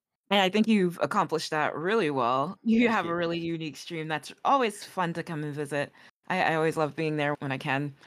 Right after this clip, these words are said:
Speaker 1: be there. <laughs>
Speaker 2: Thanks,
Speaker 1: It's
Speaker 2: yeah.
Speaker 1: always a lot of fun. And your chat always seems to have a good time, too, especially with the
Speaker 2: <laughs>
Speaker 1: scary stuff. The scary stuff is very fun to clip. <laughs>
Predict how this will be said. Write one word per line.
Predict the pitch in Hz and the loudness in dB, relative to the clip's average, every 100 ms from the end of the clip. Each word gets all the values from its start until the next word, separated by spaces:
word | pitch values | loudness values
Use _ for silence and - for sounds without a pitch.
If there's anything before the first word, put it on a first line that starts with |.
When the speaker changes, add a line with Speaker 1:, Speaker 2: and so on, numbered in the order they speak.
| - | -4
Speaker 1:
be | 208 | 0
there. | 202 277 | 2 2
<laughs> | 277 320 | 2 0
Speaker 2:
Thanks, | 220 247 | 0 -2
Speaker 1:
It's | |
Speaker 2:
yeah. | - | 2
Speaker 1:
always | 285 269 | 2 2
a | 226 202 | 2 2
lot | 196 196 | 4 2
of | 156 | 0
fun. | 165 147 127 156 170 _ _ _ 147 | 0 0 0 -4 -10 _ _ _ -4
And | 175 | -2
your | 170 | -2
chat | 247 220 | 0 2
always | 170 160 156 | 2 2 -2
seems | 160 147 | -6 -6
to | 156 | -4
have | 135 139 | -2 -2
a | |
good | 131 131 | -6 -6
time, | 147 127 135 | -6 -8 -8
too, | 120 117 156 - - 180 | -8 -8 -10 -14 -8 -2
especially | 170 - 175 | -2 -2 -4
with | 165 | -2
the | 160 | -6
Speaker 2:
<laughs> | - | -2
Speaker 1:
scary | 160 139 | 0 0
stuff. | 151 131 131 - - - _ | 0 -2 -2 -4 -20 -20 _
The | 175 | -4
scary | - 214 208 | 2 2 4
stuff | 165 165 | 0 -4
is | 143 | -4
very | 147 143 | -2 -2
fun | 143 139 | -4 -6
to | 131 | -6
clip. | 143 82 | -6 -6
<laughs> | 311 | -6